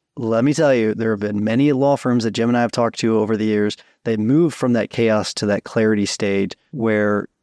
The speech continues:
they're using these techniques and these techniques only. They're effective. And when they do that, they witness not only that increased productivity, but also that improved client satisfaction, that lower stress. They see growth in their firm.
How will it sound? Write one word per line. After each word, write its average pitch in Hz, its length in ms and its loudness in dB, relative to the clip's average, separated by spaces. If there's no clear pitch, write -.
they're 110 260 0
using 117 400 2
these 107 180 2
techniques 101 420 -4
and 104 100 -2
these 110 140 0
techniques - 500 -6
only. 90 300 -4
They're 110 180 0
effective. - 520 -4
And 107 320 -4
when 110 240 -2
they 117 100 2
do 185 220 2
that, 110 320 2
they 113 160 -2
witness 117 400 -2
not 113 160 0
only 113 300 0
that 104 200 -2
increased 113 460 -4
productivity, 113 640 0
but 101 160 0
also 101 500 0
that 113 180 -2
improved 117 680 0
client - 320 -4
satisfaction, 127 840 0
that - 200 -10
lower 120 280 -4
stress. 117 640 0
They 113 100 -4
see 104 240 -2
growth 107 560 -2
in 107 140 -2
their 101 140 -2
firm. - 320 -8